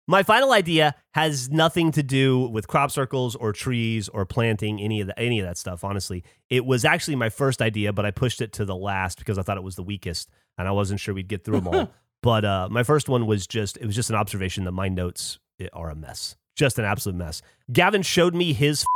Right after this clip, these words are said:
Speaker 1: face notes the other night at dinner, when we were at dinner with all those old, old, old people. And, uh,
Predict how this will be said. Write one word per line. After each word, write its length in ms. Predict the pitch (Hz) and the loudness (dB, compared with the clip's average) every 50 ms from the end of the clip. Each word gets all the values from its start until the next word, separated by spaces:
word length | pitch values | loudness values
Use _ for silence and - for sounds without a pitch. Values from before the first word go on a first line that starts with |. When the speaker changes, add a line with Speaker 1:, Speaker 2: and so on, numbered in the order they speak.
| - - - | 2 2 2
Speaker 1:
face 200 | 165 165 147 - | 2 0 0 2
notes 300 | 156 160 170 175 - - | 2 2 2 2 0 -2
the 120 | - 139 131 | 0 0 2
other 120 | 127 123 | 2 2
night 220 | 120 123 131 123 | 2 2 2 2
at 80 | 113 98 | 0 -2
dinner, 260 | 104 107 117 123 131 | -2 0 0 0 0
when 160 | 117 113 117 | 2 2 2
we 60 | 113 110 | 4 4
were 40 | 110 | 2
at 100 | 110 95 | 0 0
dinner 200 | 110 107 113 113 | 0 0 0 0
with 140 | 107 101 104 | 0 0 0
all 80 | 101 101 | 0 0
those 140 | 101 92 | 0 0
old, 320 | 101 95 98 95 101 104 - | -2 -4 -4 -4 -4 -4 -4
old, 320 | - 101 98 98 98 98 - | -4 -2 -2 -2 -2 -4 -6
old 240 | 95 92 98 95 - | -6 -6 -6 -6 -6
people. 360 | - 117 - 143 151 147 - - _ _ _ _ _ _ - | -8 -6 -4 -2 -4 -4 -4 -8 _ _ _ _ _ _ -2
And, 360 | 117 117 120 120 120 117 120 123 | 0 0 2 2 2 0 0 0
uh, 560 | 120 117 120 113 107 104 98 92 87 85 | 2 2 4 4 4 4 2 0 -2 -4